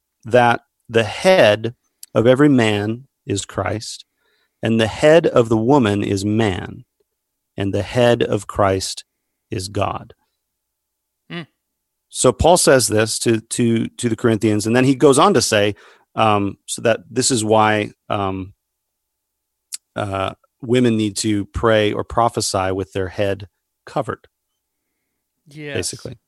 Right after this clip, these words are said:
Speaker 1: But, but he's, he's, he's saying, "Okay, here's, here's, here's the reason you need to do this." And the reason is this kind of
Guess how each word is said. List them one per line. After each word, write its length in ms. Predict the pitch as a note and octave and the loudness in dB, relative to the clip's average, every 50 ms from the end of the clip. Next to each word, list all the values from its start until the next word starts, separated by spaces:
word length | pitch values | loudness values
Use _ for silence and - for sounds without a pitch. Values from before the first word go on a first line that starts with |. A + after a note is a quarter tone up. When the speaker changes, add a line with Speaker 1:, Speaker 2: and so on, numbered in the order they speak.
| _ _ - - - - _ _ _ | _ _ -20 -20 -20 -20 _ _ _
Speaker 1:
But, 320 | D#3+ D#3 C3 - - - | 4 4 4 2 -2 0
but 140 | C3+ C#3 B2+ | 2 4 4
he's, 200 | C3+ C#3+ B2+ A#2+ | 6 4 2 0
he's, 440 | C#3 - C3+ A#2 C#3 C3+ A#2+ - - | -6 -8 -2 0 0 0 2 0 -4
he's 240 | - D3 C#3 B2 - | -2 -4 -2 0 2
saying, 220 | - D#3+ C#3 C3 | 2 2 4 4
"Okay, 220 | B2 A2+ - C3 A#2+ | 2 4 4 2 2
here's, 280 | A#2 C#3+ D#3 C3+ - | 4 2 2 2 0
here's, 360 | - C#3 C3+ D3 C#3 C3+ - - | -4 0 0 0 0 -2 -8 -6
here's 180 | - C3+ D3 C#3+ | -2 -2 -2 0
the 60 | D#3 D3 | 2 2
reason 220 | C#3 B2+ B2 C3 | 2 2 2 0
you 80 | B2 B2 | 2 2
need 140 | B2 A#2+ A2+ | 2 2 0
to 60 | A#2 | 0
do 140 | A2 A2+ G#2 | 0 2 0
this." 240 | G2+ G2+ G2+ - - - - - - _ - | 2 0 -2 -4 -8 -14 -20 -20 -20 _ -2
And 140 | A#2+ B2+ | 2 4
the 60 | C3+ C#3 | 4 4
reason 360 | D3+ A3 B3 G#3+ E3+ C3 G#2+ | 6 4 4 4 4 2 2
is 440 | G2 F#2+ F#2 F#2 A2 A#2+ - - _ _ _ _ _ _ _ - | 2 -2 -4 -6 -8 -10 -12 -14 _ _ _ _ _ _ _ -2
this 200 | A#2+ C3+ - - | -2 0 0 0
kind 240 | - - C#3 C3+ C3 | -2 0 2 2 2
of 200 | A#2+ G#2+ - | 2 0 -4